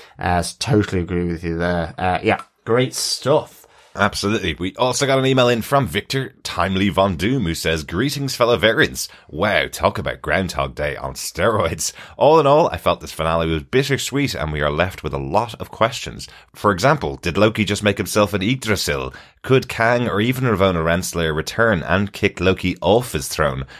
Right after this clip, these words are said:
Speaker 2: Perhaps things will be addressed in future films and shows.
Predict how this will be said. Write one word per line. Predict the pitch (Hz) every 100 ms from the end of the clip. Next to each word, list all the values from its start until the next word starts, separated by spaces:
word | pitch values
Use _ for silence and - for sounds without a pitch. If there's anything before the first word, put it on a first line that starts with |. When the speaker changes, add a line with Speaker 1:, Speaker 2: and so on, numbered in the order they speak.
| -
Speaker 2:
Perhaps | - 95 127 123 -
things | 117 107
will | 104
be | 104
addressed | 98 85 87 -
in | 78
future | - 85 87
films | - 80 76 71
and | 67
shows. | 95 92 71 67